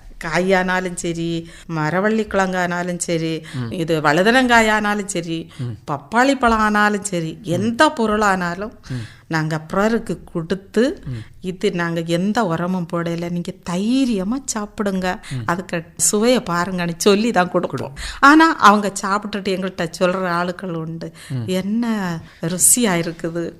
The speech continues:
Speaker 1: அப்படின்னு சொல்லிட்டு.
Speaker 2: சரி, இந்த மாதிரி நீங்க இயற்கை முறையில வந்து விவசாயம் செய்யும்போது அதுல இருந்து கிடைக்கிற அந்த உணவுப் பொருட்களை வந்து நம்ம உணவாக எடுக்கும் வந்து உங்களுடைய உடல் ஆரோக்கியத்தை பொறுத்தவரை பார்க்கும்போது எப்படி இருக்கு?
Speaker 1: எங்களுக்கு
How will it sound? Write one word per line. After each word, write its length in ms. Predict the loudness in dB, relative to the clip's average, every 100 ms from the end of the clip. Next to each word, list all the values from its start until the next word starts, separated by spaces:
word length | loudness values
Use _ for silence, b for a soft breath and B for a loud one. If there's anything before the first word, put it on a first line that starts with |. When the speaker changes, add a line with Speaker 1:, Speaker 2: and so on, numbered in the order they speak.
| -12
Speaker 1:
அப்படின்னு 380 | -8 -6 -6 -6
சொல்லிட்டு. 360 | -8 -12 -16 -14
Speaker 2:
சரி, 200 | 4 6
இந்த 120 | 8
மாதிரி 220 | 6 4 6
நீங்க 160 | 8
இயற்கை 360 | 8 8 6 4
முறையில 300 | 6 8 6
வந்து 180 | 6 2
விவசாயம் 500 | 2 2 4 2 2
செய்யும்போது 360 | 0 0 0
அதுல 140 | 2 2
இருந்து 200 | 2 0
கிடைக்கிற 260 | 0 0
அந்த 140 | 2 2
உணவுப் 320 | 4 4 4
பொருட்களை 300 | 2 2 2
வந்து 140 | 2
நம்ம 180 | 0 0
உணவாக 460 | 0 2 4 4 4
எடுக்கும் 280 | 0 -2 -2
வந்து 320 | -2 -2 0
உங்களுடைய 560 | 2 6 8 8 6
உடல் 240 | 2 2 6
ஆரோக்கியத்தை 440 | 8 8 6 2
பொறுத்தவரை 320 | 0 0 0
பார்க்கும்போது 320 | -2 -4 -4 -4
எப்படி 200 | -4 -6
இருக்கு? 280 | -6 -12 -16 b b
Speaker 1:
எங்களுக்கு 420 | 2 6 6 6